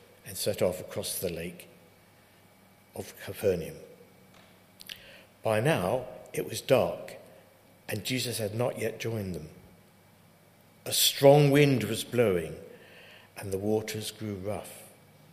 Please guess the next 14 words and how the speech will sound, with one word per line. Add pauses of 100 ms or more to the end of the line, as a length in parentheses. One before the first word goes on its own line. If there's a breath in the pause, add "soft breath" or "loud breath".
(720 soft breath)
When
they
had
rowed
three
or
three
and
a
half
miles, (640 loud breath)
they
saw
Jesus